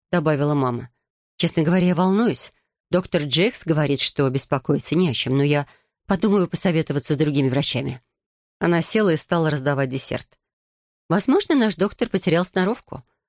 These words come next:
заметила она. Враждебный взгляд Джека скользнул по моему лицу и вернулся к тарелкам. «Я чувствую себя прекрасно. Говорю это уже в тысяча пятисотый раз. Но мне кое-что нужно рассказать вам всем»,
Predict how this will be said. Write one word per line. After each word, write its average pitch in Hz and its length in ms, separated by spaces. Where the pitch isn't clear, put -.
заметила 147 540
она. 127 320
Враждебный 185 580
взгляд 165 320
Джека 185 320
скользнул 156 500
по 147 140
моему 147 260
лицу 143 320
и 202 80
вернулся 143 420
к - 60
тарелкам. 131 560
«Я 180 80
чувствую 202 340
себя 180 200
прекрасно. 147 720
Говорю 190 280
это 202 120
уже 160 160
в - 100
тысяча 202 300
пятисотый - 480
раз. - 320
Но 175 80
мне 202 160
кое-что 185 340
нужно 156 280
рассказать 143 500
вам 135 100
всем», 135 360